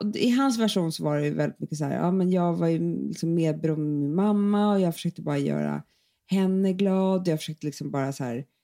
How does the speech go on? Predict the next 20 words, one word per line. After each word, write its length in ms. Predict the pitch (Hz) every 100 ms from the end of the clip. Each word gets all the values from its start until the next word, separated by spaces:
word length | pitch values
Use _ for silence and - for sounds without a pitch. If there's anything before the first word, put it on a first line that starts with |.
| _ _ -
Eh, 460 | 135 110 - 113 113 - - - _ _ -
och 100 | 170
det 140 | 175
kan 220 | 175 175
väl 120 | 160
Amanda 400 | 156 165 151 143
ta 440 | 143 - 214 220 208
då, 140 | 202
då, 240 | 196 190 190
men 160 | 180
då 100 | 165
blir 140 | 156 160
hon 160 | 151 143
jättearg. 640 | 170 - - - 196 202
För, 160 | 202 185
som 160 | 214
att 140 | 208 202
jag 80 |
är 40 | 165
värsta... 280 | 170 -